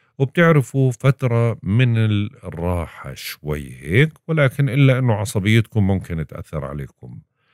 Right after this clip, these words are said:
أما من ساعات العصر بدكوا تنتبهوا لصحتكم، لأنه شوي هيك الأجواء بتصير حساسة على المستوى الصحي،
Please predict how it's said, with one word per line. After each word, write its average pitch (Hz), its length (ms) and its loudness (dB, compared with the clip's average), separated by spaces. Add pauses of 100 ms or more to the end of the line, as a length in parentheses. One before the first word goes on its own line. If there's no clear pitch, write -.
(420)
أما 131 680 6
من 156 280 6
ساعات 69 540 -8
العصر 69 540 -4 (500)
بدكوا 78 680 -4
تنتبهوا 69 580 -8
لصحتكم، - 720 -6 (520)
لأنه 85 520 2 (140)
شوي 82 680 0
هيك 76 200 -8
الأجواء 78 600 -2
بتصير 73 600 -4 (240)
حساسة 87 640 -4
على 80 120 -8
المستوى 78 400 -6
الصحي، 127 580 0